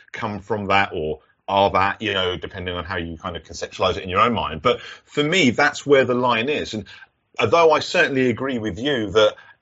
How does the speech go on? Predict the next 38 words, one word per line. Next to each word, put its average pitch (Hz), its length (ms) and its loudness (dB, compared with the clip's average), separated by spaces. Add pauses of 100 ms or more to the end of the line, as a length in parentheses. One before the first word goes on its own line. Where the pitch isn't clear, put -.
any 135 260 -2
violations 110 580 -2
of 101 100 -8
the 98 60 -2
non-aggression 92 460 -2
principle 95 400 -6
don't 104 260 0
disqualify 92 680 2
the 87 140 0
entire 85 360 -2
society 82 760 -4 (320)
as 82 360 0 (220)
anarcho-capitalist 85 880 -6
or 69 80 -8
voluntarist 80 540 -6
or 73 100 -4
libertarian 76 440 -6
or 76 60 -8
whatever 78 240 -10
we 80 120 -8
want 78 100 -4
to - 80 -14
call 117 220 -2
it, 76 140 -4 (200)
or 87 180 4
anarchist 85 460 0
or 85 60 -6
whatever, 76 480 0 (480)
um, 113 420 4
although 156 300 6
I 135 140 4
do 135 260 0
agree 127 240 0
with 110 140 -2
you 107 100 -2
on 98 120 -4
that 143 260 -2
point, 78 360 -10